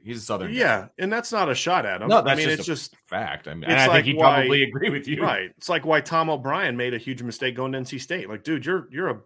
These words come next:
Speaker 2: you're a Northeastern guy. Like, Rand, you need to, you need to stay there.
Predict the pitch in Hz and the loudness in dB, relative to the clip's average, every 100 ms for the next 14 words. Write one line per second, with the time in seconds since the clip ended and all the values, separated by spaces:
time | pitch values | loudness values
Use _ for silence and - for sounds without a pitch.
0 | 107 175 135 120 113 139 131 98 92 87 | -10 -6 -2 -2 -2 -6 -8 -10 -10 -12
1 | 92 98 110 131 143 - _ _ _ 156 | -12 -14 -4 -2 -2 -4 _ _ _ -2
2 | 202 160 117 117 165 190 131 - 139 117 | 0 2 0 0 0 0 -2 -2 -2 0
3 | 131 90 | 0 -2